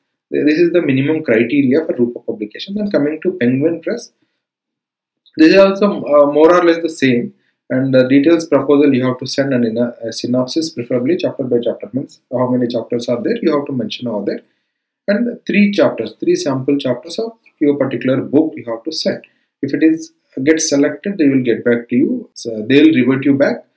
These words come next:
to send the overall manuscript. Then they'll go through it. If it is not selected, the same mail you will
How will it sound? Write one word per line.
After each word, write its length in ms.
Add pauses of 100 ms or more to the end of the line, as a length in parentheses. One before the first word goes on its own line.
(180)
to 80
send 280
the 400
overall 440
manuscript. 600 (580)
Then 240
they'll 260
go 200
through 220
it. 100 (360)
If 120
it 60
is 120
not 180
selected, 640
the 180
same 360
mail 200
you 120
will 280